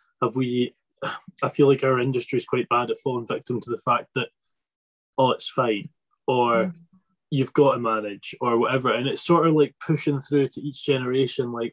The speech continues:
Speaker 1: "Oh, the more hours you do, the better," or the mo-, whatever. And it's, it's this major issue, like, and I think it is changing. I think we're curbing that trend. And,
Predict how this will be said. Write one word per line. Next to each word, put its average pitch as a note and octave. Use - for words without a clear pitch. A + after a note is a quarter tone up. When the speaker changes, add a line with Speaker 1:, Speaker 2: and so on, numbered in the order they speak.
Speaker 1:
"Oh, A#2
the A#2
more D3+
hours C#3+
you B2+
do, C3+
the B2+
better," C3
or A#2+
the B2
mo-, B2
whatever. C#3+
And C3+
it's, D#3+
it's F#3
this E3+
major G#3
issue, C3
like, A2+
and C#3+
I C#3+
think G3
it D#3+
is F#3
changing. G#2+
I A2+
think A#2+
we're B2
curbing C3+
that A#2
trend. C3
And, A2+